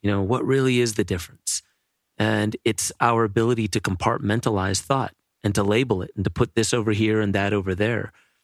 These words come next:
And I've, I've even heard people say before that some people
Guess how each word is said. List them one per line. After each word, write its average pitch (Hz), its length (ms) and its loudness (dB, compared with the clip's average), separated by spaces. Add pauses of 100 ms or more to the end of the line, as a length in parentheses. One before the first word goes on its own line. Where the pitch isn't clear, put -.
(400)
And 110 100 4
I've, 107 220 2
I've 113 160 2
even 117 220 2
heard 120 300 0
people 113 280 0
say 139 240 0
before 131 420 0
that 110 200 0
some 135 240 0
people 117 500 0